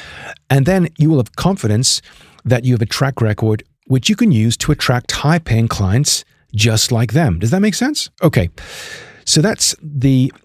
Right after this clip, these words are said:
fourth thing today. The fifth thing to, thing today, let's call that refining your message. So now that you're clear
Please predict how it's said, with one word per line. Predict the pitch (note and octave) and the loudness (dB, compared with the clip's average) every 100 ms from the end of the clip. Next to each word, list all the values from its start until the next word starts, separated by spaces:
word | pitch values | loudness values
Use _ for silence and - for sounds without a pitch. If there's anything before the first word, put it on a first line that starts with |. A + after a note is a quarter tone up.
| _ _ _ _ | _ _ _ _
fourth | - - E3 D#3+ - - - _ _ - | -12 0 4 4 0 -12 -18 _ _ -2
thing | A2+ G2+ | 0 2
today. | G#2+ G2 E2 D#2+ _ _ _ - | 2 2 0 -2 _ _ _ -6
The | |
fifth | - D4 - | 0 0 0
thing | - A2+ | -2 -2
to, | A2 G#2 | -2 -4
thing | - G#2+ | -2 0
today, | G2 G#2 C#3+ - - - - - _ _ - | 2 2 2 0 -8 -18 -18 -20 _ _ -2
let's | D#3 - | -2 0
call | E3+ | 0
that | C#3+ - | 0 0
refining | A#2 - C3+ B2 A#2+ | -2 -2 0 2 2
your | A2 | 2
message. | G2 G2+ - D#2+ - - _ _ _ _ _ _ - - | 2 0 0 -2 -4 -10 _ _ _ _ _ _ -10 -2
So | - | 2
now | C#3 G3+ A#3+ | 2 2 0
that | G#3 D3+ | 0 -2
you're | |
clear | - - C#3+ G#2+ D3 | -2 0 2 2 0